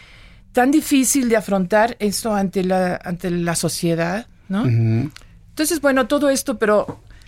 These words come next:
Speaker 1: este, digamos que varias familias
Speaker 2: Ujú.
Speaker 1: con este mismo problema dieron una respuesta proactiva.
Speaker 2: Ujú.
Speaker 1: En lugar de quedarse en el dolor de tener una persona con discapacidad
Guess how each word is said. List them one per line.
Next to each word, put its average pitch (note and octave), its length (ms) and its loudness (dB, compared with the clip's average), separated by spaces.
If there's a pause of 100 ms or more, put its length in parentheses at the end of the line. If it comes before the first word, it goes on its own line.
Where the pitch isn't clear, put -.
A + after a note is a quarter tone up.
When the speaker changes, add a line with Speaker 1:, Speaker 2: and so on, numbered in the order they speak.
(840)
Speaker 1:
este, G3+ 760 -2 (180)
digamos A#3+ 420 0
que - 420 -2 (680)
varias G#3+ 480 0
familias F3+ 760 -2
Speaker 2:
Ujú. A2+ 460 -2 (400)
Speaker 1:
con F#3 160 -2
este G#3 240 0
mismo F#3 360 -2
problema F3+ 540 -4 (1160)
dieron G3 380 0
una G#3 200 2
respuesta F#3+ 760 -4 (360)
proactiva. F#3 680 -6 (140)
Speaker 2:
Ujú. G2+ 280 -2 (100)
Speaker 1:
En D#3+ 120 -10
lugar F#3 260 -2
de G3 120 -4
quedarse F3+ 500 -2 (400)
en E3+ 120 -4
el E3 120 -2
dolor F#3 420 0
de F#3 140 -6
tener F3 300 -6
una F3+ 240 -4
persona F3 420 -8
con E3+ 140 -12
discapacidad E3 600 -14